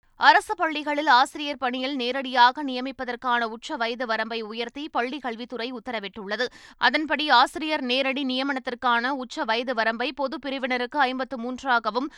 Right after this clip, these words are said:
மற்றவர்களுக்கு ஐம்பத்தெட்டாகவும் உயர்த்தி பள்ளி கல்வித்துறை செயலாளர் குமரகுருபரன் அரசாணை வெளியிட்டுள்ளார். ஆனால் மற்றொரு போட்டித் தேர்வை நடத்துவதற்கு வழிவகை செய்யும் அரசாணை நூற்று நாற்பத்து ஒன்பதை ரத்து செய்வது குறித்து அறிவிப்பு எதுவும் வெளியாகவில்லை.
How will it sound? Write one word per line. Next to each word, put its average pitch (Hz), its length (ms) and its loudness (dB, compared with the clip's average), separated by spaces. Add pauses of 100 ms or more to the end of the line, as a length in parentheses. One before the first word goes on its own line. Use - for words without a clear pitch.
(180)
மற்றவர்களுக்கு 311 840 0
ஐம்பத்தெட்டாகவும் 269 880 0
உயர்த்தி 240 400 -4
பள்ளி 277 320 -2
கல்வித்துறை 247 500 -4
செயலாளர் 233 580 0 (460)
குமரகுருபரன் 285 760 0
அரசாணை 254 480 0
வெளியிட்டுள்ளார். 220 680 -2
ஆனால் 247 320 2
மற்றொரு 277 380 -6
போட்டித் 247 380 -6
தேர்வை 247 280 -2
நடத்துவதற்கு 233 640 -6
வழிவகை 269 500 -2
செய்யும் 233 360 -6
அரசாணை 233 480 0
நூற்று 277 320 -8
நாற்பத்து 247 500 0
ஒன்பதை 226 460 -2
ரத்து 311 260 -2
செய்வது 254 360 -6
குறித்து 233 340 -4
அறிவிப்பு 262 480 -2
எதுவும் 226 380 -4
வெளியாகவில்லை. 214 720 2